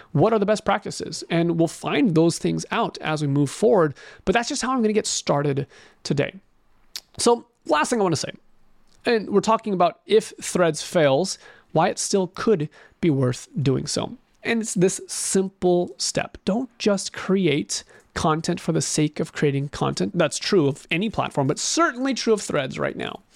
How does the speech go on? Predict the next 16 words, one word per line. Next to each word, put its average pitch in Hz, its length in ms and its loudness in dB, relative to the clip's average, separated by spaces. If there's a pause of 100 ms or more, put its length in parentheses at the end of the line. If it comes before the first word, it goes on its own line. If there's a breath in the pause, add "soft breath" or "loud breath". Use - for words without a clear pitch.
(680 loud breath)
Is 226 240 4
there 277 160 2
a 269 100 4
way - 320 -4 (280)
to, 175 460 4 (220 loud breath)
without 247 380 4
coming 247 280 0
across 165 640 0
as 160 200 0
a 151 40 -4
creepy 175 480 0
spammer 143 960 2
or 143 140 2
just 131 220 -2
someone 175 260 2
who's 160 160 2